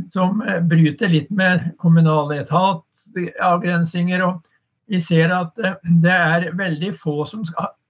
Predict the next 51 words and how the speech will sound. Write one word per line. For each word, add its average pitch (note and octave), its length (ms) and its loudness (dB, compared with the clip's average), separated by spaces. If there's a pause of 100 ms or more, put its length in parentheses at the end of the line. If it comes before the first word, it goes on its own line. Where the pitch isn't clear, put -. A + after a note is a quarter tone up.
det E3+ 60 0
er G3+ 120 -2
veldig G3+ 200 -4
mange, G3+ 220 2
da, F#3 180 -2
for - 100 -12
å E3+ 40 -6
si E3+ 80 -6
det E3+ 100 0
motsatt, D#3+ 320 -4
det F#3+ 80 -4
er G3 140 -2
veldig F#3+ 140 -4
mange, F3+ 440 -2 (100)
eh, F#3 160 -2 (360)
kommuner F3+ 400 2
som F3+ 140 -4
kan F3+ 160 0
ha G3 120 0
vetorett E3+ 800 -6 (100)
mot, E3+ 420 4
eh, F3+ 200 2 (480)
mot D#3+ 260 2
å F#3 480 -6
få E3+ 160 0
en G3 120 -4
ny C4 200 -12
te-, - 160 -14
ny F#3+ 160 -2
tenkning F3 540 0
inn. - 100 -16 (160)
<clears throat> - 140 -10
Og D#3+ 100 -2
så - 140 -4 (400)
kan D#3 180 2
jo G#3+ 160 2
sosiale F#3+ 480 0
entreprenører F3 720 -4 (320)
og, E3+ 120 -8 (100)
eh, F3 180 -4 (160)
framstå D#3+ 400 -2
som, F#3 260 -6 (100)
som F#3+ 260 -6
kostbare, D#3+ 640 -4
slik F3 200 -6
at F3 240 0
det E3+ 100 2
å F3+ 80 0
finne G3+ 280 -4
ordninger E3 600 -2
hvor E3+ 240 0